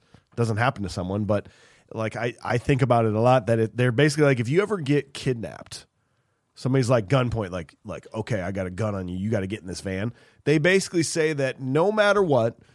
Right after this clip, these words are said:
whatever's gonna happen to you later on in that van is going to be worse.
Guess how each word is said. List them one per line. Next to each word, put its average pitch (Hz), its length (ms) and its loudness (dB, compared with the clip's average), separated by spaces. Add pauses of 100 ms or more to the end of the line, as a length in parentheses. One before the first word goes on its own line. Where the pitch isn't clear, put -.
(580)
whatever's 175 420 4
gonna 220 180 4
happen 170 400 2
to 156 140 -4
you 143 240 4
later 143 380 4
on 131 200 4
in 120 100 0
that 120 200 2
van 107 340 0
is 107 160 -4
going 139 260 2
to 143 100 -4
be 131 120 0
worse. 107 560 -6